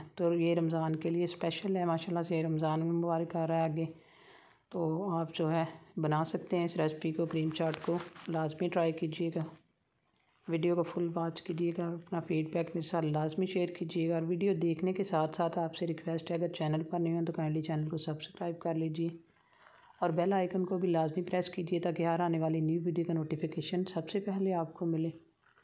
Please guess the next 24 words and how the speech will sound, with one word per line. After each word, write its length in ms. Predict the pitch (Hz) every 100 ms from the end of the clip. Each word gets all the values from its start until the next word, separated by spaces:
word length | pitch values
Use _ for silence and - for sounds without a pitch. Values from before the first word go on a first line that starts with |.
| - - - - -
तो 100 | 175
ये 80 | 175
देखें 260 | 180 190 185
जी, 80 |
यहाँ 220 | 175 165 165
पे 120 | 170
बनाना 360 | 170 165 165 175
की 120 | 190
भी 100 | 190
कटिंग 320 | 180 180 185
हो 140 | 180 156
गई 160 | 165
है। 120 | 165 160 - - _ _ _ _ _ - - - -
तो 140 | 190 180
अभी 260 | 208 180 202
हम 120 | 196
यहाँ 180 | 185 170
पे 120 | 175
क्या 180 | 180 170
करेंगे, 360 | 170 165 165 165 - -
एक 240 | 160 156
बड़ा 200 | 160 156
खुला 260 | 151 165 160
सा 220 | 165 202